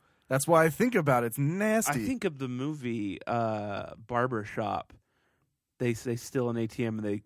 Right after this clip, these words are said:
Speaker 2: spend the whole movie trying to get it open.
Speaker 1: <laughs>
Speaker 2: The, what's his name from, uh, Blackish, the show, the main guy? I can't remember his
Speaker 1: Do you
Speaker 2: name.
Speaker 1: think that A T M machines are outfitted with G P S now?
Speaker 2: Probably.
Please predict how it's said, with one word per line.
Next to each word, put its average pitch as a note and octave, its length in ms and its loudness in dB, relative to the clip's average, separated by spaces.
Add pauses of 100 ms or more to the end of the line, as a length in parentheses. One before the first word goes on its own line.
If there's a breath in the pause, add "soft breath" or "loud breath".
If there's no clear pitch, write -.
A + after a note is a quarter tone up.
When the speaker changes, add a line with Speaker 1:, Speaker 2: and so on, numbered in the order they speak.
(120)
Speaker 2:
spend A#2 320 -4
the A2 40 -4
whole A2 520 -4
movie A#2 400 -2
trying A2+ 300 -4
to A2 80 -2
get A2 140 -2
it G#2+ 100 0
open. A2 520 0
Speaker 1:
<laughs> - 60 -20 (580 loud breath)
Speaker 2:
The, B2+ 200 2 (120)
what's D3+ 200 0
his C3 180 -4
name A2+ 320 -4
from, A#2 420 -2
uh, G#2 360 -6 (200)
Blackish, A2+ 640 -8
the A#2 80 -10
show, A#2 520 -10
the A2 120 -8
main A2+ 300 -10
guy? A2 280 -4
I C3+ 40 -14
can't - 180 -14
remember G#2 200 -10
his G#2 60 -10
Speaker 1:
Do C#3 60 -4
you F3 120 2
Speaker 2:
name. G3+ 100 -4
Speaker 1:
think A#3 240 -2
that C#3+ 180 -4
A B2+ 140 -2
T A2+ 200 -8
M A2 140 -4
machines G#2+ 500 -6
are G2+ 200 -8
outfitted G#2 540 -8
with F2+ 180 -8 (360)
G G#2 200 -8
P F2+ 200 -10
S F2+ 200 -10
now? A2 240 -8 (840)
Speaker 2:
Probably. D4 800 -6